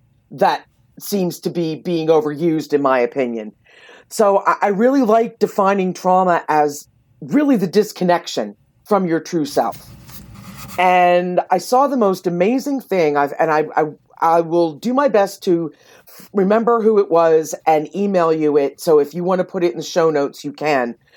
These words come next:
so that people can follow her. But she is a neuroscientist psychiatrist that I follow on TikTok.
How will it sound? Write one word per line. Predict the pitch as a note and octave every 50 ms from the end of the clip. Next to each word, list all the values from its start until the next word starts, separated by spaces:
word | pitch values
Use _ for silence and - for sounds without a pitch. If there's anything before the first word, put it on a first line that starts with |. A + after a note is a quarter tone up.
| - - _
so | - - E3+
that | C3+ - -
people | - E3+ F3+ - E3+
can | - - D3+ C#3
follow | - F3 E3+ D#3+ D#3+ D3+ C#3+ C3+
her. | B2 C3 B2 B2
But | A#2+ D3+ D3 -
she | - - G3 G3+ G#3+ -
is | - F3 F3 E3 D#3 D#3 D#3+ D#3 - - - - - - - - - - -
a | E3 E3 D#3+ D3+ D3 D3 D3 C#3+ C#3 - - - - - - - - -
neuroscientist | E3+ F#3 G3 A3 A#3+ B3 B3 A#3+ A#3 - - F#3+ F#3 F#3+ F3+ F3+ F3+ - - E3 D#3+ D#3 - - -
psychiatrist | - - - D3+ D3 D3 - D3 D3+ D3 C3+ B2 - - A#2 - - - - - - - _ _ _ _ _ _ _ _ _ _ _ -
that | C#3+
I | D3+ D3
follow | D3 - E3 D3 D3 D3 C3
on | C3 C3
TikTok. | - - D3+ - - A2+ A2 E2+ - _